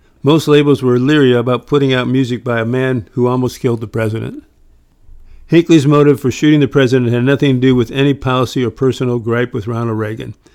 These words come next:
His only connection to the administration was the curious coincidence that his brother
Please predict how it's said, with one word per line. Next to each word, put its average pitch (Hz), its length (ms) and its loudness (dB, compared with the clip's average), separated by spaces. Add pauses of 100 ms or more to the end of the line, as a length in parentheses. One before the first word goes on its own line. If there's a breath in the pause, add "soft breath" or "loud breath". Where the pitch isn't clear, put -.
(600 soft breath)
His 131 180 -2
only 165 220 4
connection 151 420 0
to 131 100 0
the 127 100 0
administration 127 680 -2
was 117 200 -4
the 120 80 -8
curious 156 500 -2
coincidence 131 600 -6
that 123 120 -6
his 113 120 -6
brother 143 500 0